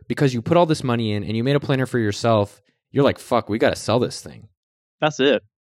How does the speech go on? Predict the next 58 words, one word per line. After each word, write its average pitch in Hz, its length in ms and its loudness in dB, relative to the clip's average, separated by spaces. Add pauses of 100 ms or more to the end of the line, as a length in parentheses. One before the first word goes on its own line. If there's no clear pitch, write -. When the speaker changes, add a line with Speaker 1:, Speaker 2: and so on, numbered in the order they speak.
(120)
Speaker 2:
Yeah, 117 280 0
we 131 120 -6
didn't 156 140 -4
have 123 100 -4
a 123 40 -6
choice. - 420 -4
We 120 100 -6
had 123 160 -2
to 110 60 -10
sell 104 240 0
it. - 100 -6 (340)
I - 80 -8
think 170 480 -2 (500)
one 139 220 0
of 165 60 2
the 160 100 4
reasons 151 280 0
why 131 120 0
it 110 60 0
worked 117 200 -2
out 113 160 0
was 110 140 -4
because 117 220 -12
the - 60 -10
product 120 380 -2
was 107 240 -4 (300)
pretty 120 220 0
good - 220 -2 (160)
and 101 340 -6 (120)
a 131 60 -2
lot 135 100 4
of 135 80 2
people 127 220 0
loved 98 200 -2
it, - 120 -4
which - 100 -10
was - 140 -10
great. 71 180 -6 (800)
Speaker 1:
I 147 80 2
guess 202 240 0
what 247 160 0
separates 190 420 -2
the - 80 -10
people 135 240 -6
who 131 120 0
are 107 100 2
making 113 320 -4
it 110 100 -8
from 113 140 -10
the 107 60 -6
ones 107 180 -6
who 107 80 -10
are 95 80 -6
not? 90 380 -6 (120)
Is 107 220 -6
it 107 180 -8
the 98 240 -2
persistence? 165 840 -8